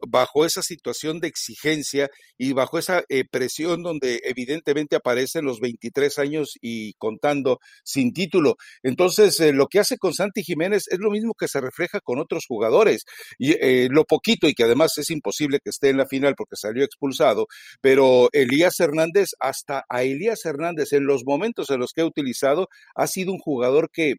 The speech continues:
demuestra que mentalmente ha recapacitado. Yo creo que lo de Juan Reynoso, eh, es, eh, es simplemente el, el que entiende mejor al jugador de lo que a veces otros entrenadores,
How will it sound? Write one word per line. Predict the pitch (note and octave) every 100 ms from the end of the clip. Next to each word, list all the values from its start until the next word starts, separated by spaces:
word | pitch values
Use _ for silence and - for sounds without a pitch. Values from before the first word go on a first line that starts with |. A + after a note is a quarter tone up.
| -
demuestra | C3 A#2+ D3+ D#3 E3 -
que | C3 A#2
mentalmente | A#2 A#2 C#3+ D3+ D3 D#3+ - D#3+ A#2
ha | A2+ B2+
recapacitado. | D3 - A2+ A2 - - E3 D#3+ - - -
Yo | E3+
creo | G3+
que | G3+
lo | E3
de | D3
Juan | F#3+ G3
Reynoso, | F#3+ E3 E3 G3+ - G#3 - _
eh, | C3 B2 A#2 A#2
es, | D3+ - F3+
eh, | F3 D3 -
es | C3 -
simplemente | F3 E3 D#3+ D#3 E3+ D3+ F3+ - - -
el, | B2+ -
el | C3+ C#3 -
que | - C3+ C#3 C3 - _
entiende | - D#3 - F#3 G3+ G3
mejor | E3+ C#3 - F#3+
al | F#3 D#3
jugador | C3+ A#2+ A#2+ C#3+ A#3+ - _ _ _ _
de | C3
lo | B2+ C3
que | - B2+ B2+ -
a | A#2+
veces | B2+ E3 F3 -
otros | E3 E3 D#3+ C#3
entrenadores, | B2 - B2 B2 B2 E3 B2 A2+